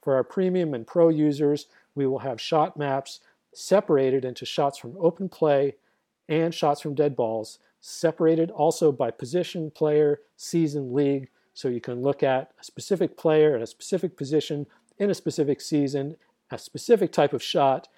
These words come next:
And after that, you can even turn shots on and off, whether they're headers or not headers, goals or not goals,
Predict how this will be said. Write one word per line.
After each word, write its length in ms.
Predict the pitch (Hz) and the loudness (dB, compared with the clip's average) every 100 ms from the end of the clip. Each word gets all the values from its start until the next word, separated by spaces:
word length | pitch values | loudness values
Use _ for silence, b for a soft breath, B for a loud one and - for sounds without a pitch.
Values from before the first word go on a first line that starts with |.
| b - | b -6
And 220 | 160 180 - - | -4 -4 -8 0
after 340 | 233 254 240 208 | 2 2 2 4
that, 280 | 220 185 | 4 2
you 80 | 180 | 0
can 160 | 180 190 | 0 2
even 300 | 202 190 170 | 2 0 -4
turn 320 | - 214 202 | -4 -2 -2
shots 380 | - 202 185 - | -4 0 0 -2
on 200 | 175 185 | -4 -2
and 100 | 170 | 0
off, 240 | 165 156 | 0 2
whether 260 | 165 156 147 | 2 4 4
they're 280 | 131 123 123 b | 2 -2 -4 b
headers 380 | - 202 202 151 | -2 2 2 0
or 60 | 131 | -2
not 240 | 151 156 | -2 -2
headers, 380 | 135 156 147 127 | 2 2 2 0
goals 300 | 151 151 139 | 4 4 4
or 80 | 127 | -2
not 240 | 139 139 | -4 -6
goals, 340 | - 135 131 | -4 -4 -4